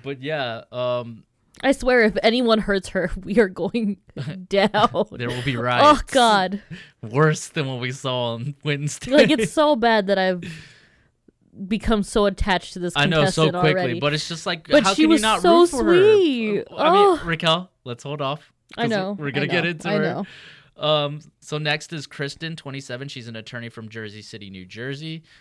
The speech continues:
Speaker 1: Nothing really interesting was
Speaker 2: She just
Speaker 1: said.
Speaker 2: likes going out, having
Speaker 1: Yeah.
Speaker 2: some drinks. That was
Speaker 1: And
Speaker 2: basically
Speaker 1: she
Speaker 2: it.
Speaker 1: likes, you know, she likes to let loose and listen to a Cardi B or Megan Thee Stallion song, she
Speaker 2: Which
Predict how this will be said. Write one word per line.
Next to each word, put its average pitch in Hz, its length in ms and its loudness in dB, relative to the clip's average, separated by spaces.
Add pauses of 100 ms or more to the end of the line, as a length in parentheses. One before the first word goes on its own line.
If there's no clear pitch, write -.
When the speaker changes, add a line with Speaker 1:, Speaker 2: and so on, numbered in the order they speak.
(920)
Speaker 1:
Nothing 160 440 -2
really 127 280 -2
interesting 113 540 -8
was 107 80 -10
Speaker 2:
She 254 140 2
just 208 180 0
Speaker 1:
said. 202 60 -4
Speaker 2:
likes 202 220 -2
going 185 320 -4
out, 170 220 -4
having 165 240 -4
Speaker 1:
Yeah. 113 60 -6
Speaker 2:
some 170 120 -6
drinks. - 560 -12 (380)
That 156 160 0
was 196 100 4
Speaker 1:
And 190 80 -2
Speaker 2:
basically 180 540 0
Speaker 1:
she 139 180 -2
Speaker 2:
it. 123 60 -6
Speaker 1:
likes, 127 580 -8
you 123 140 -16
know, 107 260 -14
she - 200 -14
likes 113 260 -12
to - 140 -18
let 107 300 -12
loose 110 300 -14
and 101 140 -16
listen 104 220 -18
to 98 160 -16
a 92 40 -16
Cardi 104 360 -14
B 104 280 -16
or 98 140 -14
Megan 98 440 -14
Thee 92 120 -20
Stallion - 580 -20
song, - 320 -20
she - 100 -8
Speaker 2:
Which 233 180 -2